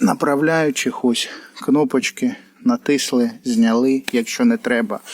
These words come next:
А, ці, а, відповідні частини направляючих, вони ж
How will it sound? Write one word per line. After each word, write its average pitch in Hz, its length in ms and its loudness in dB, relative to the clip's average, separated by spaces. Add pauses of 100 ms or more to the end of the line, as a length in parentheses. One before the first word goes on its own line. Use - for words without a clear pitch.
(1160)
А, 127 300 0 (340)
ці, 160 420 -2 (360)
а, 117 260 -2 (1000)
відповідні 117 540 0
частини 113 540 -2
направляючих, 113 800 2
вони 117 280 2
ж - 120 -8